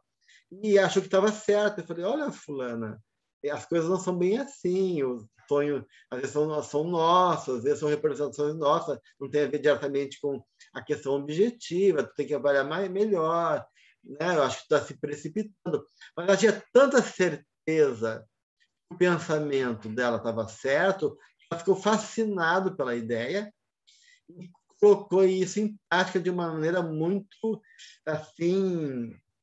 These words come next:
é, rígida, né? O comportamento era daquele pensamento. E aí, o, ela falou que queria, é, um, então, um tempo na relação, e o, o rapaz saiu de casa,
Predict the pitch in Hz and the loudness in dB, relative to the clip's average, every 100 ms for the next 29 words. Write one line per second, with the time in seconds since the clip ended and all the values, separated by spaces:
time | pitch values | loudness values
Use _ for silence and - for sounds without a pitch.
0 | _ - 147 143 131 104 180 254 202 127 | _ -4 4 4 4 2 4 4 2 0
1 | 117 - 123 123 139 170 131 110 127 127 | -4 -4 -12 -6 -4 -4 -6 -10 -12 -10
2 | 117 143 135 135 143 156 156 165 165 165 | -4 -4 -2 -2 0 0 0 0 -2 -4
3 | 160 170 170 202 196 156 135 _ _ _ | -4 -4 -4 -2 0 -2 -4 _ _ _
4 | - _ 190 180 190 247 233 175 208 196 | -20 _ -4 4 6 6 4 2 6 8
5 | 185 180 170 160 151 147 151 151 156 165 | 8 8 2 -2 -2 -4 -4 -2 0 -2
6 | - 170 - 180 175 165 151 151 156 151 | 0 -2 -2 0 2 2 0 -2 0 2
7 | 151 147 147 160 165 160 170 196 208 202 | 0 -2 -4 -4 -4 0 2 2 4 8
8 | 190 233 - _ 139 123 131 143 - 147 | 8 6 -2 _ -10 -8 -6 -6 -4 -2
9 | 156 240 _ _ _ _ _ - _ _ | -2 -4 _ _ _ _ _ -20 _ _
10 | 170 175 196 226 220 208 196 180 165 160 | -14 0 6 8 10 10 8 6 4 0
11 | 160 156 170 175 196 190 185 202 240 247 | -2 -2 0 0 2 2 4 2 2 -4
12 | 247 247 202 - | -12 -10 -12 -14